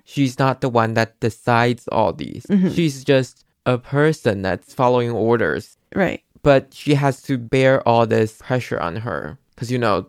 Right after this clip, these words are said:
Speaker 1: the protesters are calling her, like, a, say, a murderer or, you know, things like that.
Speaker 2: Mm-hmm.
Speaker 1: And I think it's just, there's so much complexity in this subject,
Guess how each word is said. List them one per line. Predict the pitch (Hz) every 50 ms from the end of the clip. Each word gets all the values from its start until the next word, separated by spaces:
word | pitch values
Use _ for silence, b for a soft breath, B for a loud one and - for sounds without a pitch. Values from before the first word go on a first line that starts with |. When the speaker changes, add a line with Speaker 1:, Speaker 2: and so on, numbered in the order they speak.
| -
Speaker 1:
the | - 113
protesters | - - 143 143 139 143 147 127 - - - 127 117 110 110
are | - 90 110 110
calling | 113 - - 117 117 117 113 117
her, | 117 123 101 -
like, | 53 64 - -
a, | - 50 50 - - _ _ _ _
say, | - - 107
a | 110
murderer | 107 113 123 127 127 131 127 120 120 120 120 120 117
or, | 117 104 87 107
you | - - 120 123
know, | 101 87 73 104
things | 117 - 127 120 117 -
like | - 110 -
that. | - 73 62 65 - 139 _ _ _ -
Speaker 2:
Mm-hmm. | - 214 202 196 196 - - 220 - _ _ -
Speaker 1:
And | 160 170
I | 175 175 175
think | 165 - 220 226 - - -
it's | - 107 - -
just, | - 156 - - _ _ _ -
there's | 147 156 160 147 -
so | - - - _ - 143 139 139 143 147 147 147 147 143
much | 143 143 139 139 135 135 135 135 - -
complexity | - 131 120 - - - 127 127 - - - 123 120 120 117 107 104 - - -
in | - 123 120 117 113 117 117 120 123 - _ _ _ _ _ -
this | - 123 123 120 120 - - - _ _ _ _ _
subject, | - - 151 143 - - - 107 80 76 - - -